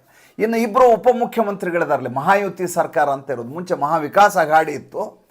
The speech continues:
ಈಗ ಮಹಾಯುತಿ ಸರ್ಕಾರ ಅಂತಿದೆ. ಮಹಾಯುತಿ ಸರ್ಕಾರದಲ್ಲಿ ಇನ್ನಿಬ್ಬರು ಉಪಮುಖ್ಯಮಂತ್ರಿ ಇದ್ದಾರೆ, ಒಬ್ಬ ದೇವೇಂದ್ರ ಫಡ್ನವೀಸ್, ಇನ್ನೊಬ್ಬರು ಅಜಿತ್ ಪವಾರ್.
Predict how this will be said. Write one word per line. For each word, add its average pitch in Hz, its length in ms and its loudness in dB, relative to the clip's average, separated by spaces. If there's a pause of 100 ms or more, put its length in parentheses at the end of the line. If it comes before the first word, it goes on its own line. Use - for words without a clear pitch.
(340)
ಈಗ 196 160 0
ಮಹಾಯುತಿ 208 640 2
ಸರ್ಕಾರ 139 420 -4
ಅಂತಿದೆ. 107 360 -12
ಮಹಾಯುತಿ 202 520 -2
ಸರ್ಕಾರದಲ್ಲಿ 185 600 -2
ಇನ್ನಿಬ್ಬರು 185 340 -6
ಉಪಮುಖ್ಯಮಂತ್ರಿ 131 680 -12
ಇದ್ದಾರೆ, - 260 -20 (340)
ಒಬ್ಬ 131 220 0
ದೇವೇಂದ್ರ 175 420 2
ಫಡ್ನವೀಸ್, 180 540 -6
ಇನ್ನೊಬ್ಬರು 165 320 -8
ಅಜಿತ್ 139 300 -6
ಪವಾರ್. 92 260 -14